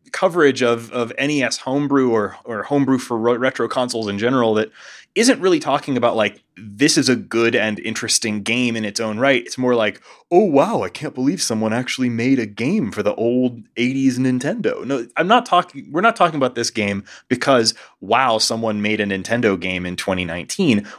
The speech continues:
We're talking about this because this is a really, really fun game that actually has a lot of, has a, feels very modern in some interesting ways,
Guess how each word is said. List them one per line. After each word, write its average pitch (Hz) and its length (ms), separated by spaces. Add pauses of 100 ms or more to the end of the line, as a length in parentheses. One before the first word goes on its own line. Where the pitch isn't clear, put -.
We're 135 60
talking 180 180
about 202 180
this 160 120
because 143 260
this 165 180
is 185 80
a 202 100
really, 165 540
really 135 480
fun 127 460
game 127 420
that 101 180
actually 156 520
has 139 140
a 127 60
lot 117 260
of, 135 140 (160)
has 170 140
a, - 40 (240)
feels 233 360
very 185 260
modern 127 540
in 98 120
some 104 280
interesting 127 580
ways, 117 400